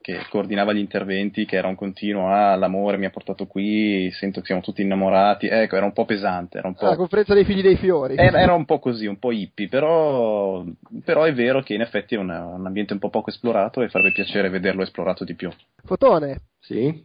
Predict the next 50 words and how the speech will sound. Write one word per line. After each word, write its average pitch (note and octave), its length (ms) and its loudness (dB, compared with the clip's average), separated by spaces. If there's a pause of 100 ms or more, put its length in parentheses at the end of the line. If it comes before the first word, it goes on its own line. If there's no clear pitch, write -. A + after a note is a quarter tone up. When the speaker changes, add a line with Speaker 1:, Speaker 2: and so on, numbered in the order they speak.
(120)
Speaker 2:
La C#3 160 -8
Game F#3 220 0
Design F#3 340 2
Challenge D3+ 560 2
che C3+ 560 -8
io D#3+ 80 -8
mi D3 80 -10
sono D3 180 -8
perso C3 340 -2
quest'anno, C3 420 -8
com'è D3+ 180 -6
stata? - 440 -6 (640)
Speaker 3:
Bah, - 380 4
in E3+ 240 4
realtà C#3 1120 4
forse D3+ 240 -6
è - 20 -8
stata C3+ 200 -4
meglio C3 200 2
quella C3 180 4
dell'anno B2 280 0
scorso A2+ 340 -6
che A2+ 100 -4
non A#2+ 180 0
ho A#2 40 0
seguito A2+ 640 -2
e B2 160 -2
che A2+ 240 0 (380)
Speaker 2:
<laughs> - 160 -6
Speaker 3:
è - 160 -2
stata B2+ 240 2
vinta B2+ 360 0
da G#2+ 160 2
Jason A2 340 -2
Roar G#2 480 0
e D3+ 120 0
dovrebbe D3+ 280 2
Speaker 2:
E D3 60 4
qui-, F3+ 80 4
Speaker 3:
essere A3 160 4
Speaker 2:
e - 20 8
quindi G#3+ 320 4
è G3+ 80 8
stata E3 240 0
meglio D3+ 240 2
per - 140 -4
questo C#3 280 -2
già B2 220 -6
in A#2+ 80 -12
partenza. - 520 -8